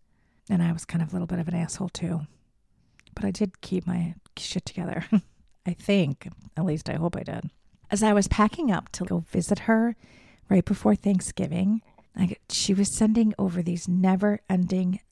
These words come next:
lists of things that she needed. After the third list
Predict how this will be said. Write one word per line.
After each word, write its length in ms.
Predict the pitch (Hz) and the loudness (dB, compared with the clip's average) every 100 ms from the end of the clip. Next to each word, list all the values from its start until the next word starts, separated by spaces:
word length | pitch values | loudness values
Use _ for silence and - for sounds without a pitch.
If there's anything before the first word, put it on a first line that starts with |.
| - | -6
lists 640 | 185 180 - - - - - | -2 -2 -6 -14 -14 -10 -8
of 120 | 175 | -8
things 400 | - 180 180 - | -2 2 2 0
that 140 | 196 | -4
she 200 | - 208 | -4 0
needed. 520 | 185 175 175 190 196 - _ _ _ _ - | 2 2 0 0 -2 -4 _ _ _ _ -4
After 340 | 196 - 220 | -4 0 -2
the 180 | 202 202 | 0 -2
third 520 | - - 208 214 220 | -2 0 2 2 0
list 640 | 196 196 226 254 - - | -2 0 0 -2 -8 -16